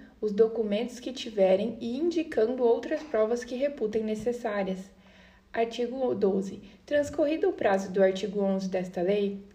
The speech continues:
cinco dias, o devedor e o comitê, se houver, serão intimados pelo juiz para se manifestar sobre ela no prazo comum de cinco dias. Parágrafo único.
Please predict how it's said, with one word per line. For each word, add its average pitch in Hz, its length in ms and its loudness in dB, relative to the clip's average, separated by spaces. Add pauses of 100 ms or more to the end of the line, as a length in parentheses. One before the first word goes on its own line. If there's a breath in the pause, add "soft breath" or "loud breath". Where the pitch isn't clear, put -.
cinco 196 400 -6
dias, 202 480 -6 (440 loud breath)
o 196 60 0
devedor 202 640 2 (280)
e 214 80 0
o 220 60 4
comitê, 214 680 0
se - 320 -4
houver, 214 480 2
serão 285 420 0
intimados 220 500 -4
pelo 202 300 0
juiz 220 380 -4
para 208 300 -2
se 220 160 -8
manifestar 220 680 -2
sobre 240 380 -4
ela 196 340 2 (340 loud breath)
no 247 160 0
prazo 202 380 2
comum 196 580 0
de 233 160 -6
cinco 196 380 -4
dias. 202 500 -4 (420 loud breath)
Parágrafo 208 580 0
único. 220 460 -2